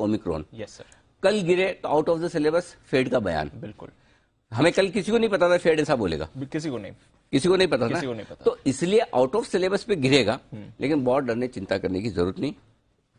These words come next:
Speaker 1: कौन जाने आज रात को वापस अमेरिका ठीक हो जाए।
Speaker 2: हो सकता है, सर। बिल्कुल।
Speaker 1: कोई बड़ी बात
Speaker 2: हाँ।
Speaker 1: इसलिए ठीक है,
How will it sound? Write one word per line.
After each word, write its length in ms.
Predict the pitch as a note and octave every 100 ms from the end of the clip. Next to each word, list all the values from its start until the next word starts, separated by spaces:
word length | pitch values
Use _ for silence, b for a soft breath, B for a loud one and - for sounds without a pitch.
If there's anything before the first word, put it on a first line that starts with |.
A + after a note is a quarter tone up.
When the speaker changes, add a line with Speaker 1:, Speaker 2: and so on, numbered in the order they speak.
| -
Speaker 1:
कौन 220 | A2+ C#3
जाने 240 | B2+ B2+ C3
आज 300 | A2 A2 G#2+
रात 220 | G2+ G2+
को 120 | A#2
वापस 260 | A#2 G#2+ B2+
अमेरिका 280 | G#2 A2+ A#2
ठीक 220 | - G#2
हो 120 | G#2
जाए। 200 | F#2+ G#2 -
Speaker 2:
हो 60 |
सकता 280 | A#2+ A#2+ -
है, 40 | D3
सर। 300 | - - D#3
बिल्कुल। 240 | C#3+ -
Speaker 1:
कोई 120 | A2
बड़ी 180 | A2+ A2+
बात 160 | A2+ B2
Speaker 2:
हाँ। 180 | A#2 -
Speaker 1:
इसलिए 260 | B2+ F#3 G3+
ठीक 280 | F#3+ G#3+
है, 200 | - -